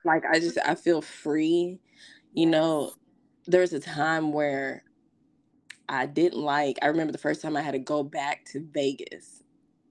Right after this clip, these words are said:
Speaker 1: you know, after I've
Speaker 2: Mm-hmm.
Speaker 1: left.
Speaker 2: Yeah.
Speaker 1: But I'm not that person anymore that I was before I left. So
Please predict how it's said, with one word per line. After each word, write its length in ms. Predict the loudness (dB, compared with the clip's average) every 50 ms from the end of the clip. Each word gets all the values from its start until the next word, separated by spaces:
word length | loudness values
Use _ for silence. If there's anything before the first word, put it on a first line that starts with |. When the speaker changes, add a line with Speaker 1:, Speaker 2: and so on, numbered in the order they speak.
| _ _ _ _ _ _ _ _ _ _ _ _ _ _
Speaker 1:
you 100 | -4 -4 -2
know, 120 | -2 -2
after 360 | -4 -4 -4 -4 -4 -2 -2
I've 160 | -2 -2 -2 -4
Speaker 2:
Mm-hmm. 120 | -6 -4
Speaker 1:
left. 540 | -2 -2 -2 -2 -4 -8 _ _ _ -20 -20 _ _ -20 -20 -20 -20 -20 -18
Speaker 2:
Yeah. 340 | -14 -12 -10 -10 -10 -12 -4 2
Speaker 1:
But 100 | 2 4
I'm 140 | 4 4 4
not 220 | 2 0 0 2
that 200 | 4 4 4 2
person 400 | 0 0 0 0 0 0 0 0 2
anymore 360 | 2 2 2 2 2 0 2
that 160 | 2 2 4
I 80 | 4 4
was 480 | 2 2 0 0 0 0 -2 -4 -6
before 340 | -6 -8 -8 -4 -2 0 0
I 100 | 0 0
left. 400 | -2 0 0 2 4 2 2 0
So 480 | -4 -6 0 2 2 4 4 2 0